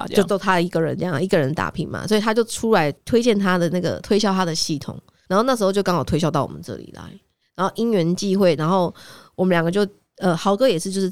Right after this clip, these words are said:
Speaker 2: 宅男嘛，所以对电脑方面、写程式码方面，他其实也是有一个一定的认知，所以他就是那时候跟那个董事长就两个人这样子慢慢去，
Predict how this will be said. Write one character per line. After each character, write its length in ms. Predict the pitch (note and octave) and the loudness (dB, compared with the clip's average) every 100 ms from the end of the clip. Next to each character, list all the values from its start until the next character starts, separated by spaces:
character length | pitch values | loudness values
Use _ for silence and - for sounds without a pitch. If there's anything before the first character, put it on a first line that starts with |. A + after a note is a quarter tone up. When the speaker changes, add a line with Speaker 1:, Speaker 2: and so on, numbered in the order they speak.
| - | -4
Speaker 2:
宅 200 | - C#3+ | -4 -2
男 220 | E3 D3+ | -2 -4
嘛， 200 | E2 F#2+ | -8 -6
所 80 | G#3 | -2
以 40 | G#3 | 2
对 140 | A3+ | 2
电 180 | A3 G#3 | 2 0
脑 80 | D#3 | 0
方 140 | F#3 | 0
面、 80 | G3 | 0
写 180 | - - | 0 0
程 220 | E3+ D#3+ | -2 -2
式 160 | G#3 | -2
码 100 | E3 | -2
方 120 | E3 D#3+ | -2 -2
面， 100 | F3+ | -2
他 100 | G3 | -2
其 140 | D#3+ | -6
实 140 | - | -6
也 100 | D#3+ | -8
是 200 | D3+ F3+ | -6 -4
有 120 | D3 A#2+ | -4 -4
一 80 | |
个 240 | A#2+ A2 - _ _ _ | -4 -6 -8 _ _ _
一 100 | D#3+ | -6
定 120 | F3+ F3+ | -2 -2
的 80 | E3 | 0
认 200 | E3+ E3 | 0 -2
知， 220 | - F#3+ | -8 -2
所 120 | A#3+ | 0
以 40 | |
他 120 | A#3+ A#3 | 2 2
就 80 | |
是 60 | A#3 | 2
那 140 | A#3+ | 2
时 80 | G#3 | 2
候 100 | F#3+ | 0
跟 140 | G3 A3 | 2 2
那 60 | |
个 40 | A3 | 2
董 160 | D3+ | 0
事 120 | D#3+ F#3+ | -2 0
长 160 | D#3+ | 0
就 60 | F3+ | 2
两 120 | D3+ | 0
个 80 | C3+ | 0
人 80 | E3 | 0
这 40 | |
样 100 | E3+ | 0
子 100 | D#3 | -2
慢 180 | F3 G3 | 0 2
慢 140 | F#3+ | 2
去， 240 | G3 F#3+ | 2 0